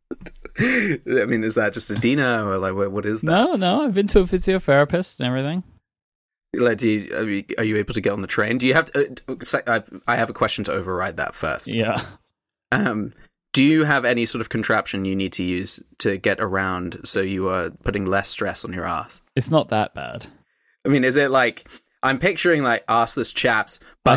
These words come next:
Speaker 1: with more support?
Speaker 2: cannot
Speaker 1: Like
Speaker 2: stress
Speaker 1: <laughs>
Speaker 2: enough.
Speaker 1: No, but, like,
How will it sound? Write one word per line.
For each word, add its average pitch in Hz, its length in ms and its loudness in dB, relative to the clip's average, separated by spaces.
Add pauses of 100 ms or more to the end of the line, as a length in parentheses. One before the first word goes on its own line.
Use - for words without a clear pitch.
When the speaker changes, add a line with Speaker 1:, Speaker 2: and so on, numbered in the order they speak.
Speaker 1:
with 120 160 2
more 131 220 4
support? - 420 0
Speaker 2:
cannot 214 560 6
Speaker 1:
Like 143 180 8
Speaker 2:
stress 175 440 8 (100)
Speaker 1:
<laughs> - 40 0
Speaker 2:
enough. 143 720 4 (400)
Speaker 1:
No, 339 240 6
but, 233 160 4
like, 226 200 4